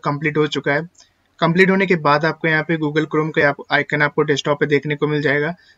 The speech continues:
सिंपल से आपको यहाँ पे इसके ऊपर डबल क्लिक करके इसको ओपन कर लेना है। ओपन करने के बाद आप यहाँ पे देख सकते हैं कुछ इस टाइप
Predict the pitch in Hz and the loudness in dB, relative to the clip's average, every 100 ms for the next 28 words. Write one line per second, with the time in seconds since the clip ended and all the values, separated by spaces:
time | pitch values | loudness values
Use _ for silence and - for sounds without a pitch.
0 | _ - 156 175 175 170 - 160 151 147 | _ -6 -2 -2 0 0 2 2 2 0
1 | 151 - 151 156 147 151 147 160 - 151 | -2 -2 0 0 0 -2 -2 -6 0 0
2 | 151 143 - 143 143 156 147 143 139 139 | 2 -2 0 -2 -2 -2 0 0 0 -2
3 | 170 - _ _ _ 160 156 175 180 175 | -4 -10 _ _ _ -4 -2 2 2 4
4 | 170 160 143 147 151 147 156 147 151 151 | 2 2 2 2 2 0 0 -2 -2 -2
5 | 147 147 165 160 170 160 151 147 151 | 0 0 -2 -2 -4 -2 -2 0 0